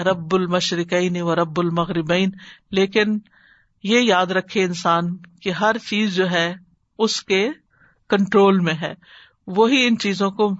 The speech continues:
مینٹین کر رہا ہے۔ اور رب میں آپ کو معلوم ہے نا، خالق، مالک اور مدبر، تدبیر بھی وہی کر رہا ہے۔ تو مشرق و مغرب کی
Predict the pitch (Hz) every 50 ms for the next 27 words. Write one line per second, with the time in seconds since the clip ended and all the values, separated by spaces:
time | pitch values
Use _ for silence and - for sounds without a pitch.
0 | - - 190 180 175 170 180 185 180 175 170 - 175 165 160 156 151 - - -
1 | - _ _ 202 202 196 208 220 233 226 233 269 254 226 220 - 240 220 214 196
2 | 196 226 277 285 269 262 247 269 277 - _ _ _ _ _ _ - - - -
3 | 185 180 190 240 302 - _ - - _ _ _ - - 170 170 175 180 196 226
4 | 233 - - - 190 233 302 359 - - _ - - - - - 226 233 262 254
5 | 285 254 220 202 180 156 - - _ - - - - - _ _ _ _ _ _
6 | - 220 202 170 175 247 320 349 330 330 359 339 320 311 311 302 - 233 202 170
7 | 170 160 160 147 147 156 151 - _ _ _ _ _ _ - 190 180 190 214 233
8 | - - 294 330 330 302 277 247 240 226 262 294 320 277 - _ - 294 311 320
9 | 339